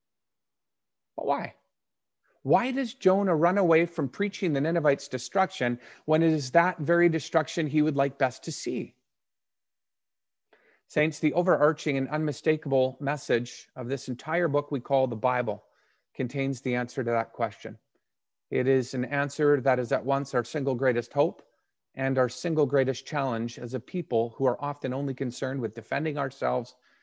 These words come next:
and staring at our own belly buttons. Jonah runs away and flees in the opposite direction from Nineveh,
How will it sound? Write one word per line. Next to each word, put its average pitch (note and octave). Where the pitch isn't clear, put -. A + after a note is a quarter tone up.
and A2
staring B2
at A2+
our A2
own A2
belly G#2+
buttons. G2+
Jonah D#3+
runs D3
away C#3
and C#3+
flees C3
in A#2+
the A2+
opposite C#3+
direction D#3
from D3
Nineveh, C3+